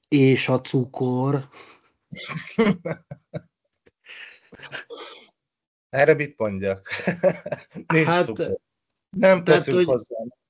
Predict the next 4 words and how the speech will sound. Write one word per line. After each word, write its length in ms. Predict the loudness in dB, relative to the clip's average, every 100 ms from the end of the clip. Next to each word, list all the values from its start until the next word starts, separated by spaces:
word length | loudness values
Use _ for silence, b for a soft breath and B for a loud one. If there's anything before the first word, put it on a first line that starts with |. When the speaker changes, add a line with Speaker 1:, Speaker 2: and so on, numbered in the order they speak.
| -10
Speaker 2:
fényt. 380 | -8 -8 -12 _
Semmihez. 840 | 4 6 6 4 -4 -8 -12 _ _ B B
Semmilyen 500 | -2 -2 0 -4 -6
gyümölcs. 460 | -8 -10 -12 -16